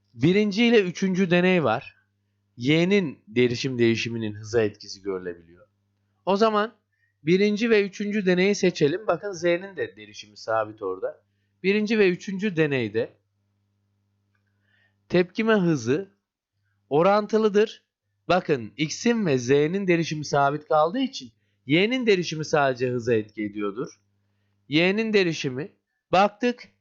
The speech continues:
birden üçe gider, birden üçüncü deneye geçerken hızda bir değişim yok. Sabit. O zaman Y'nin derişiminin bir etkisi yok, sabit. O zaman Y'nin derişiminin üzerine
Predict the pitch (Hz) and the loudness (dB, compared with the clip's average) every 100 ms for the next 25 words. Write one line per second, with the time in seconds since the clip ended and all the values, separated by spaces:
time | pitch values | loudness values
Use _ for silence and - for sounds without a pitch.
0 | _ - 190 202 233 220 220 226 190 208 | _ 0 2 4 0 0 0 0 2 2
1 | 208 160 180 170 208 240 202 190 190 196 | 2 2 -2 2 0 0 -6 -6 -6 -2
2 | 196 202 214 180 175 208 202 196 123 107 | 0 2 2 2 0 2 2 2 -4 -4
3 | 135 175 170 214 208 185 165 165 - 254 | -4 -2 2 2 2 2 0 0 -4 -6
4 | 220 220 165 - _ _ _ - - 170 | 0 0 0 -4 _ _ _ -14 0 4
5 | 165 147 113 _ _ _ _ _ _ - | 4 2 -4 _ _ _ _ _ _ -2
6 | 165 175 190 185 226 - _ _ 147 175 | 0 2 2 0 -4 -10 _ _ 0 2
7 | 202 214 190 165 165 156 135 139 165 165 | 2 2 0 0 -6 -6 -4 0 0 0
8 | 156 143 170 220 - 208 185 131 110 123 | -6 -2 2 0 0 2 2 2 -4 -6
9 | 139 170 165 160 170 175 175 147 123 117 | 0 0 0 -2 -2 -2 -2 -2 -2 -4
10 | 123 123 123 139 139 208 | -18 -18 -2 -2 -2 -8